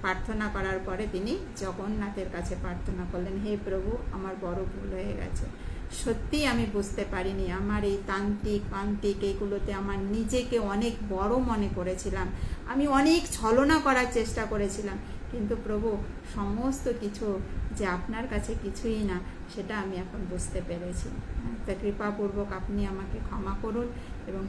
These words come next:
কৃপা করুন, কৃপা করে আপনার আমি যে দর্শনের আকাঙ্ক্ষী, কৃপা করে আপনি আমায় দর্শন দিন।" তখন তাকে বলা হলো যে সে এখন দর্শন পাবে না,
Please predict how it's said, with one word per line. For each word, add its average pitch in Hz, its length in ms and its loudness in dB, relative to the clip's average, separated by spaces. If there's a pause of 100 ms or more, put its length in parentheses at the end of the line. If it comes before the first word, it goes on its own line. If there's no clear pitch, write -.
কৃপা 196 320 0 (100)
করুন, 190 420 -2
কৃপা 220 180 -2
করে 247 260 -2
আপনার 202 420 -2
আমি 196 220 -2
যে 190 100 0
দর্শনের 202 560 -2
আকাঙ্ক্ষী, 226 540 -2 (420)
কৃপা 220 320 0
করে 190 180 2
আপনি 180 260 -2
আমায় 185 340 0 (340)
দর্শন 185 440 -6 (120)
দিন।" 208 180 -6 (1500)
তখন 285 480 8 (340)
তাকে 220 240 0
বলা 208 360 4
হলো 233 420 2 (340)
যে 202 160 0
সে 220 220 2
এখন 233 420 2 (220)
দর্শন 196 460 0 (240)
পাবে 180 380 2
না, 180 340 0